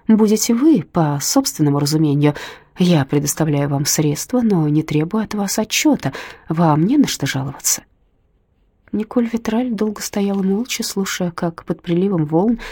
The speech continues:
перекатывается на морском берегу галька. Ветер играл полами её жилета, обдувал её обнажённую грудь. Потом она замёрзла. «За и против», наконец она сказала. «Я открою этот счёт,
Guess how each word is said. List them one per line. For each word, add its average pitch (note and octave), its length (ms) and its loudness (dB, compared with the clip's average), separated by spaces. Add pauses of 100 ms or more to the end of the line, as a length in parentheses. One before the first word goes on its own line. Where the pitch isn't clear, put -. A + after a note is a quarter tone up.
(260)
перекатывается F3+ 760 -2
на E3+ 240 0
морском E3 440 -2
берегу E3+ 420 0
галька. D#3+ 500 -2 (560)
Ветер C4+ 380 4
играл A3+ 320 2
полами F#3+ 380 2
её E3+ 220 0
жилета, E3 640 -2
обдувал F#3 460 -2
её F3 180 0
обнажённую E3+ 600 0
грудь. C3+ 320 -2 (440)
Потом C#3+ 300 -2
она C#3 300 0
замёрзла. D3 580 -4 (840)
«За D#3+ 260 -4 (100)
и C#3+ 40 -14
против», - 560 -10 (480)
наконец E3 440 -2
она D3 120 -4
сказала. - 520 -6 (1000)
«Я D#3 360 -2
открою E3 460 -2
этот C3+ 200 -8
счёт, - 280 -2